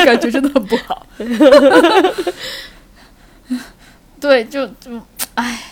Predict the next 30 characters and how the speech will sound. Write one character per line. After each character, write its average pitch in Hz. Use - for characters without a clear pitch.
就 285
这 -
个 269
心 285
态， 285
我 254
们 269
要 311
不 277
然 277
讲 254
点 247
别 190
的 214
吧， 214
因 240
为 269
这 285
个， 247
这 247
个 262
一， 262
一 277
讲 233
到 226
出 262
场， 262
我， 233
其 254
实 294